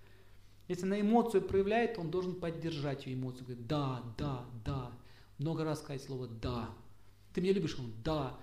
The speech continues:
Ещё раз скажи: «Да». Ещё скажи: «Да». Ещё: «Да». Ещё скажи: «Да». Завтра скажешь: «Да». Понятно?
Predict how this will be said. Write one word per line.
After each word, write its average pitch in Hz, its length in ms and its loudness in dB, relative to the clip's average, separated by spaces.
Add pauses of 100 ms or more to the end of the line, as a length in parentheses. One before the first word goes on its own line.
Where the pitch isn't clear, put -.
(320)
Ещё 170 180 -6
раз 156 100 -4
скажи: 127 200 -10 (100)
«Да». 139 480 2
Ещё 156 220 -4
скажи: 131 220 -6
«Да». 143 400 -2
Ещё: 160 240 -2 (160)
«Да». 160 320 2 (380)
Ещё 202 160 -2
скажи: 151 200 0 (120)
«Да». 160 260 4
Завтра 170 220 2
скажешь: - 340 -2 (160)
«Да». 127 320 2 (3000)
Понятно? 160 440 0